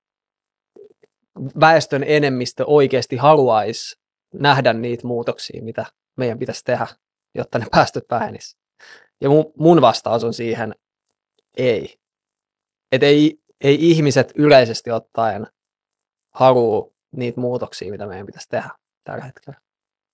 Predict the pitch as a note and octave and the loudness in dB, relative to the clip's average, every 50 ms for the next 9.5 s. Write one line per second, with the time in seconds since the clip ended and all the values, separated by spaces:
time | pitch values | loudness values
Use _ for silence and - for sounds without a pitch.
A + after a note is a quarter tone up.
0 | _ _ _ _ _ _ _ _ _ _ _ _ _ - - _ _ _ _ _ | _ _ _ _ _ _ _ _ _ _ _ _ _ -20 -20 _ _ _ _ _
1 | _ _ _ _ _ - - C3+ C3+ C#3 C#3+ C3+ - F3+ F#3 F#3+ D#3+ C#3 C3 A#2 | _ _ _ _ _ -2 0 0 2 2 0 4 6 8 8 8 8 6 4 0
2 | C3+ B2+ - C#3+ C3 B2 C3 A#2+ A2+ - A#2 A2+ A2+ A2+ A#2 - _ _ _ _ | -4 -6 -2 -2 -2 -2 -2 -6 -4 -4 -4 -4 -4 -6 -6 -10 _ _ _ _
3 | _ _ _ _ - C3+ C3+ C3 B2 B2 A#2 B2 - - - - B2+ B2+ - - | _ _ _ _ -4 -2 -2 0 0 -2 -2 -2 -6 -6 -2 0 0 0 0 -4
4 | _ _ - - C#3 C#3 C#3+ B2+ B2 B2 - - C3 B2+ A#2 A2 - A2 - - | _ _ -12 -4 2 4 4 4 4 2 2 2 2 2 2 -2 -8 -10 -8 -8
5 | - A#2+ - - - - - - _ - C3+ - - D#3 C#3+ - - _ _ _ | -10 -10 -10 -10 -12 -12 -12 -12 _ -4 -4 0 4 2 2 2 0 _ _ _
6 | _ _ _ - D3 E3+ E3+ E3+ F#3 - - D3+ C#3+ C#3+ C#3 C3 - - - _ | _ _ _ 0 4 4 4 4 2 4 4 6 6 6 6 4 2 -2 -12 _
7 | _ _ _ _ _ - _ _ - - F3 F3 - - E3+ - D#3 D3+ D3+ D#3 | _ _ _ _ _ -20 _ _ 0 2 2 2 4 4 4 4 4 0 0 0
8 | D#3 D3 D3+ C#3+ D#3 D#3 D3+ D#3 - - E3 D3+ D3+ C#3+ C3+ C#3 C#3 C3+ C3 C#3+ | -2 -2 0 4 4 4 4 4 2 4 4 4 4 2 -2 -2 -2 0 2 2
9 | C#3 C3+ - _ - D3+ C#3 C3 - _ | 0 0 -2 _ 2 4 4 4 2 _